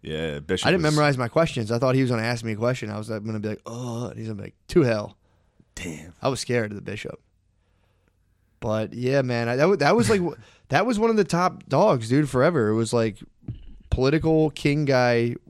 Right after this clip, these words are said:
Speaker 2: warrior type dude, priest. Other than
Speaker 1: Yeah.
Speaker 2: that, peasant. That was it.
Speaker 1: Yeah.
Speaker 2: There's four options.
Speaker 1: Yeah, there's the, the three estates. That's what they talk about.
Speaker 2: Yep, priest fell to, fell from favor.
Speaker 1: There's guys who pray, guys who fight,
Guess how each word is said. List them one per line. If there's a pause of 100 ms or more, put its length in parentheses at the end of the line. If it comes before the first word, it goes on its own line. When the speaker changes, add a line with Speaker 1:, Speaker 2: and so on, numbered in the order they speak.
(100)
Speaker 2:
warrior
type
dude,
priest. (260)
Other
than
Speaker 1:
Yeah.
Speaker 2:
that, (140)
peasant.
That
was
it.
Speaker 1:
Yeah.
Speaker 2:
There's
four
options. (380)
Speaker 1:
Yeah,
there's
the,
the
three
estates. (140)
That's
what
they
talk
about. (120)
Speaker 2:
Yep,
priest
fell
to,
fell
from
favor.
Speaker 1:
There's
guys
who
pray,
guys
who
fight,